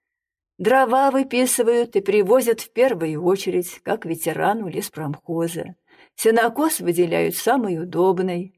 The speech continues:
Ездит Шумкин на собственной Ниве, а когда его приглашают в школу, он подолгу рассказывает ребятишкам о своем трудовом подвиге в тылу. Живет.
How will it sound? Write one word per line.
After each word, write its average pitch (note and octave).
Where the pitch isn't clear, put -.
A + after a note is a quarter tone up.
Ездит B3
Шумкин A3
на D#3
собственной D#3
Ниве, D#3+
а F3
когда F3
его E3+
приглашают E3
в -
школу, A#3
он F#3
подолгу A3
рассказывает F#3+
ребятишкам F#3
о D#3+
своем E3+
трудовом D3
подвиге G#3
в -
тылу. D3
Живет. E3